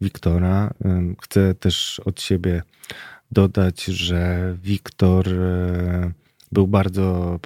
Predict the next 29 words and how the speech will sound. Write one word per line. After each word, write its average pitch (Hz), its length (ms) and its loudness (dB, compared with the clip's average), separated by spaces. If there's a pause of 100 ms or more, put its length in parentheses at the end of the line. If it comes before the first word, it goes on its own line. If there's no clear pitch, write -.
(240)
ciepłym 92 440 4
człowiekiem, 85 720 -2 (520)
e, 92 440 4
ale 104 240 8
był 101 180 2
ciepły 104 380 0
tylko 101 320 0
dla 90 200 2
tych, - 320 -2
e, 95 200 2
z - 80 -10
którymi 92 600 0 (280)
miał 101 240 6
ochotę 104 340 2
rozmawiać, 90 580 0
a 101 140 -2 (400)
nie 107 120 8
było 95 240 2
wcale 90 360 2
ich 87 100 -6
tak 90 220 -2
wielu. 85 380 -2 (480)
E, 95 160 6
dla 101 240 4
mnie 104 300 2
ta 95 120 2
jego 95 720 2 (1040)
miękkość, 110 920 6
e, 107 40 4